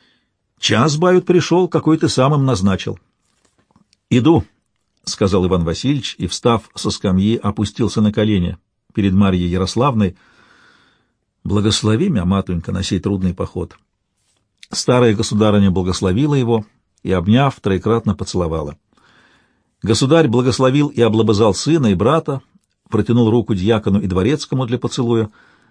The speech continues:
Затем молча посидели все на скамьях, потом, встав и перекрестясь на иконы, пошли провожать государя. Выходя в сенце, государь заметил у дверей престарелого дядьку своего Васюка.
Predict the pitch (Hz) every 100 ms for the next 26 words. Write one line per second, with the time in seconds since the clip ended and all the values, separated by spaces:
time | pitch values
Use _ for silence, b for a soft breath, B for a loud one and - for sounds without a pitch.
0 | b b b _ - 98 131 120 113 98
1 | 95 98 101 82 117 147 143 143 139 -
2 | 131 131 123 - _ _ _ _ _ 95
3 | 107 98 - 120 110 - _ _ _ 104
4 | 101 92 110 104 113 - 120 95 - 92
5 | 87 151 190 180 107 - 135 131 104 92
6 | 90 73 82 - 76 71 - _ _ _
7 | _ _ _ _ _ _ _ _ _ _
8 | _ _ _ _ - 104 127 143 - 156
9 | 196 - 127 104 120 131 127 123 123 117
10 | 117 104 98 110 131 123 - 110 107 113
11 | 113 110 104 113 101 - 98 101 98 92
12 | 98 104 139 143